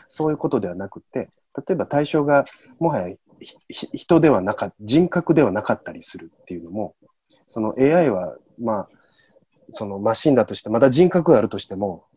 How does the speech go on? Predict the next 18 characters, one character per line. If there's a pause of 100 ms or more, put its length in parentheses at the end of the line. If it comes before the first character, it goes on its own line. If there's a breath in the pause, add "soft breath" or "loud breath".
(140)
も
は
や (520)
別
の
無
人
格
の
も
の
を (760)
セ
ン
タ
ー
の
で、